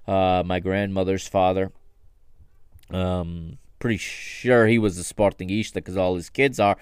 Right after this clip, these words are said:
<laughs> But, um, it was, it was just, uh, days after I happened to be going to Portugal. Uh, I had won a radio, uh, raffle here in my hometown.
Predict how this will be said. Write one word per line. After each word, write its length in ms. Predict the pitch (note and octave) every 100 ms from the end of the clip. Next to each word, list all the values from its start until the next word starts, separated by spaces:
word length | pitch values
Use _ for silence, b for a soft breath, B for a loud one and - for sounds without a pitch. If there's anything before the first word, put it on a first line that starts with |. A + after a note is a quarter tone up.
| -
<laughs> 140 | G#3
But, 220 | - D#3 D#3+
um, 320 | C#3+ C3 C3+
it 200 | C3+ D3
was, 260 | D3+ B2
it 80 | -
was 240 | D3 C#3 A#2+
just, 440 | A#2+ D3+ - -
uh, 300 | B2+ A#2 G#2+
days 400 | G2+ A2 B2 G#2
after 500 | A2+ A#2+ - G#2 F#2 b b b b
I 120 | G#2+
happened 420 | G#2+ A2 A#2 A#2
to 60 | G#2
be 180 | G2+ G#2
going 420 | G#2 A2+ A#2 A#2+
to 120 | -
Portugal. 640 | - B2 A#2 - A#2 A2 G#2
Uh, 40 | G#2+
I 360 | F#2+ F2 D#2+
had 180 | G#2 G#2+
won 540 | G#2+ A#2 D3+ E3+ D3+ C3 b b b -
a 100 | B2+
radio, 880 | A#2 C3 D3+ D#3+ C#3+ B2 A2+ A2+
uh, 260 | A2 A2 G#2+
raffle 540 | G#2 A#2 C#3 - A#2
here 320 | G2+ A2+ A2 G#2+
in 220 | A2+ G#2+
my 140 | G#2+
hometown. 720 | G#2+ A#2 G2 - A#2 A2+ G#2+